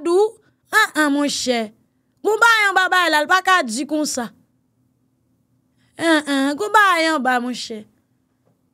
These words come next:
Gon ba yon ba, ki kenbe. <laughs> Eh, gon ba yon ba, kenbe gason, nou konprann mouvman. Mwen t ap ka rete dwat konsa. Kel ekilibre. <laughs> Eh,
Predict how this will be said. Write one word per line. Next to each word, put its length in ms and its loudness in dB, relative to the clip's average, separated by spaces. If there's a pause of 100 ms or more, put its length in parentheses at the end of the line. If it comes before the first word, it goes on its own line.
(260)
Gon 140 -4
ba 100 2 (160)
yon 240 -2
ba, 160 -2 (160)
ki 160 -14
kenbe. 460 -4
<laughs> 40 -8 (1500)
Eh, 480 2
gon 160 4
ba 40 8 (180)
yon 100 0
ba, 60 4 (100)
kenbe 320 0
gason, 400 -2
nou 80 -4
konprann 320 -2
mouvman. 460 -4 (800)
Mwen 80 -4
t 80 0
ap 80 -2
ka 220 0
rete 160 0
dwat 260 0
konsa. 380 -10 (540)
Kel 340 2
ekilibre. 760 -2 (520)
<laughs> 80 -2 (3250)
Eh, 600 6